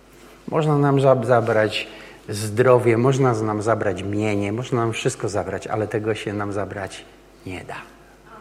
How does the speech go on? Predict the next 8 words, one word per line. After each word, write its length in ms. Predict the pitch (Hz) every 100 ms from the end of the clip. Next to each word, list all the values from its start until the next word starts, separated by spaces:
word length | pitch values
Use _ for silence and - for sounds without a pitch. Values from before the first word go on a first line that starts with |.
| - - - - - - -
A 120 | - 123
to 160 | 135
znaczy, 600 | 120 139 175 139 123 123 160 - - -
że 420 | 123 117 123 117 120
jeżeli 540 | 131 123 147 147 135
ty 440 | 135 - 131 120 143 - - - - - - - - - - - - - - - - - - -
jakby 280 | 117 110 120
z-, 160 | 117